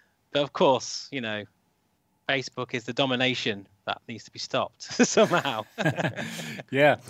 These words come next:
Speaker 2: but, but they said, like, "Okay, now thanks to this investment, now they have all the resources that you want to make the game better." That, of course, makes sense, of course. Um, however,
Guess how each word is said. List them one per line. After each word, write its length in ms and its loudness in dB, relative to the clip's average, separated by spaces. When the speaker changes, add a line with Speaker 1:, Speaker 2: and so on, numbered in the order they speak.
Speaker 2:
but, 340 2
but 320 4
they 120 6
said, 240 6
like, 160 8
"Okay, 520 2
now 440 8
thanks 300 0
to 100 0
this 160 2
investment, 600 2
now 240 6
they 120 6
have 160 6
all 160 4
the 80 2
resources 760 2
that 120 -2
you 100 0
want 500 2
to 100 -2
make 180 -2
the 80 -4
game 220 2
better." 280 6
That, 280 4
of 160 -8
course, 400 4
makes 340 -4
sense, 800 0
of 140 -6
course. 560 0
Um, 720 10
however, 580 6